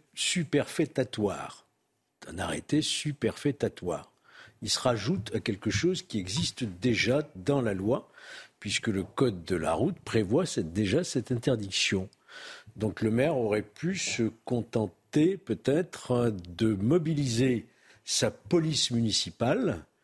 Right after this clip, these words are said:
euh, pour verbaliser sur ce texte qui serait tombé quelque peu en désuétude, mais qui existe toujours. Et c'est un texte général qui s'applique sur l'ensemble du territoire. Et comme vous le savez, et comme Robert Ménard le sait mieux que nous,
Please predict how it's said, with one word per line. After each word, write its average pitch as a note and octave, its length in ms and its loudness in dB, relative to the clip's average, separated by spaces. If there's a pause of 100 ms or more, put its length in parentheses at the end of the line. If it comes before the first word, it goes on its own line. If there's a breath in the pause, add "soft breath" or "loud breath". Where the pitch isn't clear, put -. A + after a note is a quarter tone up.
(380 soft breath)
euh, G#2 160 2
pour D3+ 400 2
verbaliser C3 840 2
sur - 220 -4
ce - 140 0
texte - 460 0
qui - 260 -12 (180)
serait C3+ 440 2
tombé C#3+ 460 2
quelque A2+ 260 -2
peu D#3 380 0
en G#2 140 -4
désuétude, C#3 760 2
mais G2 140 2
qui - 120 -4
existe G2+ 500 -4
toujours. A2 460 -4 (360 loud breath)
Et A#2 60 -10
c'est - 140 0
un G2+ 80 0
texte - 340 -4
général B2 720 2 (320 loud breath)
qui A2 100 -8
s'applique A2+ 380 0
sur A2 200 2
l'ensemble A2+ 640 0
du C3 160 0
territoire. G#2 520 2
Et F2 80 2
comme C#3+ 180 2
vous B2+ 100 2
le G#2 60 0
savez, C#3+ 500 2 (360 loud breath)
et G2 60 -6
comme F#2 200 -2
Robert G2+ 300 2
Ménard G2+ 320 2
le F2+ 100 0
sait E2+ 200 0
mieux G2+ 180 0
que C#3+ 140 2
nous, F#3+ 280 2